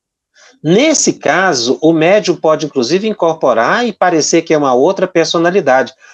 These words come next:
André Luiz diz que, nesse caso, a pessoa que está nesse estado, ela tem que ser rece-, rece-, re-, recebida com muito carinho, às vezes o, o dirigente não vai perceber,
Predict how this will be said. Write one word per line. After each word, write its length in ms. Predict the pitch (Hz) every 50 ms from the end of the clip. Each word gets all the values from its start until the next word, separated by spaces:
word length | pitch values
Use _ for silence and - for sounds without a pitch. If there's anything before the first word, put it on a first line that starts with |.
| - _ -
André 280 | 139 139 135 147 165 160
Luiz 340 | 160 156 156 175 185 160
diz 300 | 135 147 160 175 170 -
que, 140 | - - 156
nesse 320 | 147 147 147 143 - 135 -
caso, 420 | - - 135 147 170 160 160 175
a 80 | 160 151
pessoa 680 | - 156 139 - - 139 135 151 180 190 170 120 92 - _ _ _ _ _ _
que 80 | - -
está 200 | - - 139 135
nesse 280 | 131 139 139 123 - -
estado, 520 | - - - 131 135 170 190 170 131 123
ela 160 | 120 123 139
tem 180 | 135 - 147 151
que 60 | 147
ser 160 | - - 147
rece-, 300 | 131 139 131 - - - -
rece-, 300 | - 131 135 - - - _ -
re-, 220 | 117 117 113 - _
recebida 520 | - 123 123 - - 131 113 127 120 117 113
com 100 | - 113
muito 220 | 127 160 160 -
carinho, 340 | - 123 113 113 165 202 180
às 100 | 139 123
vezes 220 | 143 156 139 127
o, 320 | 131 - - 123 123 - -
o 80 | - 123
dirigente 400 | 123 139 131 123 110 117 123 -
não 100 | - 160
vai 140 | 156 151 147
perceber, 480 | 147 147 - - 127 113 131 175 208